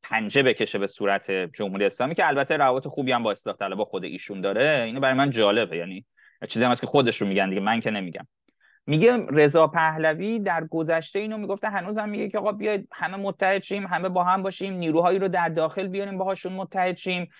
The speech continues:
دیدید همیشه میگه، نمی‌دونم، خیلی از سپاهی‌ها، خیلی از نظامی‌ها، اینها، اه، شما چیز کنید و دلتون با ماست و من باهاشون در ارتباطم، پشت پرده و اینا با منن و اگه بریم و اینها،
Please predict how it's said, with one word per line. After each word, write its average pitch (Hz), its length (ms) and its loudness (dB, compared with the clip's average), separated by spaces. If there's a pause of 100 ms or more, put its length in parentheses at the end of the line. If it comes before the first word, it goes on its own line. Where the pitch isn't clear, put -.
(140)
دیدید 170 240 4
همیشه 160 320 2
میگه، 147 180 2
نمی‌دونم، 143 320 0
خیلی 139 280 0
از 135 140 0
سپاهی‌ها، 131 600 0
خیلی 139 220 -4
از 131 120 -2
نظامی‌ها، 123 640 -4
اینها، 135 460 -4 (280)
اه، 120 200 0
شما 131 280 -4
چیز 151 260 -8
کنید 143 320 -4
و 135 140 4
دلتون 131 500 -2
با 117 120 0
ماست 147 220 -2
و 143 40 -4
من 135 180 0
باهاشون 139 340 -2
در 123 140 -2
ارتباطم، 139 560 -4
پشت 143 240 -8
پرده 135 340 -2
و 131 40 -4
اینا 131 180 -6
با 131 160 -2
منن 147 380 -4
و 143 100 -2
اگه 131 180 -4
بریم 127 300 -6
و 131 40 -6
اینها، 147 420 -2